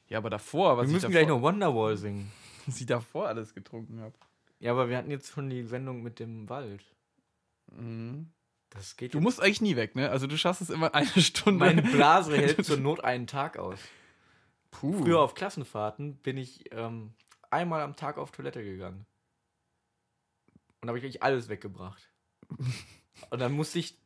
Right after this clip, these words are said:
Speaker 2: bis, bis zum nächsten Tag musste ich auch nicht mehr. Das, äh, war irgendwie, ich hab, ich hab nämlich gedacht, ich mu-, möchte meine Blase so trainieren, dass ich auch nur einmal am Tag muss, weil in Extremsituationen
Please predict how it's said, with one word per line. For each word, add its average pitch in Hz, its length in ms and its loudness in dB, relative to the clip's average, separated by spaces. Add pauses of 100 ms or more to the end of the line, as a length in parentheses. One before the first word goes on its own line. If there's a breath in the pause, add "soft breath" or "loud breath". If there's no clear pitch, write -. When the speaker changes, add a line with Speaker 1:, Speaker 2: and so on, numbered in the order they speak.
(160)
Speaker 2:
bis, - 200 -10 (320)
bis - 180 -8
zum 156 180 -2
nächsten 165 340 -2
Tag 135 280 -4
musste 165 280 -8
ich 107 120 -10
auch 98 120 -8
nicht 98 220 -12
mehr. 101 180 -10 (360 loud breath)
Das, 107 160 -10
äh, 107 40 -16 (200)
war 110 480 -4
irgendwie, 127 280 -6 (240 loud breath)
ich - 60 -14
hab, 117 180 -6
ich 123 120 -12
hab 147 140 -6
nämlich 143 220 -6
gedacht, 143 220 -8
ich 127 100 -10
mu-, 147 200 -10
möchte 143 260 -10
meine 139 220 -10
Blase 127 320 -8
so 131 120 -12
trainieren, 143 600 -8 (880 soft breath)
dass 120 140 -6
ich 135 120 -6
auch 127 140 -4
nur 135 140 -2
einmal 143 280 0
am 131 140 -8
Tag 123 240 -6
muss, 156 300 -4
weil 113 200 -4 (800 soft breath)
in 127 160 -6
Extremsituationen 127 1300 -8